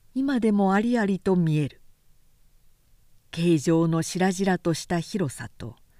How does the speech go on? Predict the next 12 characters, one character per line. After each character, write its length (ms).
断 320
頭 360
の 260
葉 200
の 180
下 300
の 160
左 220
内 260
の 160
姿 500
が、 240